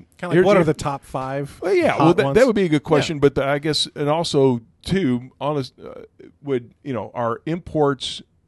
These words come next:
Speaker 2: uh, with Gateway, uh, as successful as maybe as domestics, or,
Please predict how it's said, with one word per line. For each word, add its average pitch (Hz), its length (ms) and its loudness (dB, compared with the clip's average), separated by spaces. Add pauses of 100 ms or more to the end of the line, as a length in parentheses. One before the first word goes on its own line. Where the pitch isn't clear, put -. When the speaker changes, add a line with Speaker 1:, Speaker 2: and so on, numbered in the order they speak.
Speaker 2:
uh, 104 500 -2 (180)
with 113 220 -4
Gateway, 107 720 -8 (340)
uh, 101 420 -8 (320)
as 113 200 -10
successful 110 640 -12
as 98 120 -16
maybe 104 280 -12
as 95 200 -12
domestics, 117 560 -12
or, 101 200 -8